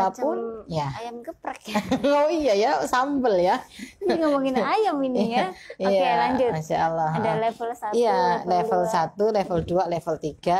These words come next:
Speaker 2: sampai level empat,
Speaker 1: Mm-mm.
Speaker 2: eh, penilaiannya. Eh, level satu, anak ini hanya sekedar, apa ya, sekedar menjalankan.
Speaker 1: Mm.
Speaker 2: Sekedar menjalankan hanya untuk pribadinya saja.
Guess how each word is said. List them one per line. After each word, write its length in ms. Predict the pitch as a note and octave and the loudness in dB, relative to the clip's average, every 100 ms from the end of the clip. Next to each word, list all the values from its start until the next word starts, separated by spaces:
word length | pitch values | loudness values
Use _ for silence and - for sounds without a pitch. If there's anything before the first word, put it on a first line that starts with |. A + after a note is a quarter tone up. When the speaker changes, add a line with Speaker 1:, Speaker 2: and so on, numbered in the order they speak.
| G3 | 0
Speaker 2:
sampai 260 | F3 D#3 D#3 | -6 -4 -2
level 240 | D3+ D#3 | -2 -2
empat, 640 | D#3 D#3 - E3+ D#3+ D#3 D#3+ | -4 -6 -4 -2 0 0 -2
Speaker 1:
Mm-mm. 160 | D#3+ E3+ | -4 -8
Speaker 2:
eh, 80 | D#3 | -6
penilaiannya. 800 | E3 D#3 D3+ D3 D3 C#3 C#4+ - D4 _ _ _ _ | -4 -2 -2 -2 -4 -6 -8 -10 -10 _ _ _ _
Eh, 480 | - A3+ A#3 A#3+ A3+ A3 - | 0 0 0 -2 -4 -6 -4
level 260 | C4+ E4 | -4 -2
satu, 440 | E4 D4 C#4 G3+ E3 F3+ - | -2 -2 -2 -2 0 0 -2
anak 300 | F#3+ G3+ G#3+ | -4 -6 -6
ini 220 | G3+ B3+ | -4 -2
hanya 380 | A#3+ E3 E3 F#3 | -2 -2 -2 -4
sekedar, 640 | F3+ F#3 F3 - G3 F#3 F#3 - _ _ _ | -4 -6 -6 -2 0 0 -2 -12 _ _ _
apa 420 | - F#3+ G3+ - A#3 | -4 -2 -2 -2 -2
ya, 140 | A3 | -2
sekedar 400 | A3 G#3 G3 F#3+ | -2 -4 0 0
menjalankan. 1120 | G3 G3 F3 E3 E3 E3 E3 G3 D#3 C#3 C3+ | 2 2 2 2 0 -2 -2 -2 -2 -4 -8
Speaker 1:
Mm. 240 | - A3 G3+ | -14 -20 -16
Speaker 2:
Sekedar 480 | - F3+ F3+ E3 | -8 -4 0 0
menjalankan 1040 | D#3+ D#3+ D#3 D3+ D3+ D3 - F3+ F#3 B3 - | 0 0 0 0 -2 -4 0 0 2 -2 -4
hanya 320 | E3 D#3 C3 | -4 -2 -4
untuk 240 | F3 F3 | -8 -8
pribadinya 640 | - F#3 F3 D3 D#3 D#3+ D3+ | -4 -2 -2 -4 -4 -4 -4
saja. 640 | D#3 C#3+ - E3+ D#3 D3 | -2 -4 0 2 2 0